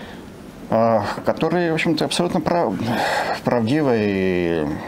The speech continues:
беспристрастно рассказывали о всем, что там происходило. Вот. Поэтому комиссия пришла к однозначному выводу о том, что та кампания,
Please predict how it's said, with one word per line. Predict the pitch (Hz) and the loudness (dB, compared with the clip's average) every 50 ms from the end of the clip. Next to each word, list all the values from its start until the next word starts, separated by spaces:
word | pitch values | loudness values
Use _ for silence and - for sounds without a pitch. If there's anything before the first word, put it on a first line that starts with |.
| - - - | -8 -6 -2
беспристрастно | 87 98 - - - - - - - 120 117 113 - - 113 101 98 92 92 95 92 | -2 -2 0 0 0 -2 0 0 2 2 2 2 2 0 0 2 2 2 2 2 2
рассказывали | 107 101 - - - 143 113 120 110 110 104 107 107 104 - - | 0 0 -2 -2 -2 0 0 0 0 2 2 2 0 0 -2 -2
о | - 87 | -4 -4
всем, | - - 120 113 107 101 | -2 -2 -2 -2 -2 -2
что | - - - | -4 -6 -2
там | - 120 110 | 0 0 0
происходило. | 104 113 117 110 - - 139 131 143 120 92 - - - - - - - - - - - - - - - - - - - - - - - - - - - - - - - - - - - - - - - - - - - - - - - - | 0 0 -2 -2 -2 -2 -2 0 0 0 -2 -2 -6 -12 -16 -16 -16 -16 -16 -16 -14 -14 -14 -14 -14 -16 -16 -16 -16 -16 -16 -16 -16 -16 -16 -14 -14 -14 -16 -14 -16 -16 -16 -16 -16 -16 -16 -16 -16 -16 -16 -16 -18 -18 -18 -18 -16 -10 -6
Вот. | - 104 92 90 85 82 80 - - - - - - - - - - - - - - - - - - - - | -4 -2 0 0 0 0 -2 -4 -6 -8 -8 -6 -6 -6 -8 -10 -10 -12 -12 -12 -12 -10 -10 -12 -12 -8 -2
Поэтому | - 107 110 110 - 123 113 113 113 110 104 92 90 - - - - - - | 0 0 0 2 0 2 2 2 2 2 0 -2 -4 -6 -8 -10 -10 -10 -8
комиссия | - - 110 117 131 123 - - - 135 123 117 113 107 - - - - | -2 0 2 2 2 0 0 0 0 0 2 2 0 -2 -4 -8 -10 -6
пришла | - 101 - - - 120 117 113 - - - - - - - - - - | -4 -4 -2 0 2 2 2 0 -2 -6 -12 -14 -18 -18 -18 -18 -14 -8
к | - 113 | -4 0
однозначному | 101 113 110 - 135 143 - - 113 110 107 | 0 0 2 2 0 0 0 0 0 2 2
выводу | 110 120 117 107 90 107 101 92 - - - - | 2 0 0 0 0 0 0 -2 -2 -6 -6 -6
о | - | -6
том, | - - 143 139 135 120 | -2 -2 0 0 0 0
что | - - - - - 104 95 90 85 80 - - - - - - - - - - - - - - | -2 -4 -6 -4 -2 0 0 0 0 -2 -6 -10 -14 -18 -18 -18 -18 -18 -18 -18 -18 -16 -8 -2
та | - 123 110 | 0 0 0
кампания, | 104 - - 123 113 107 101 - 117 101 87 76 71 69 71 - - | 0 0 0 2 2 2 2 2 2 2 2 0 0 -2 -2 -4 -4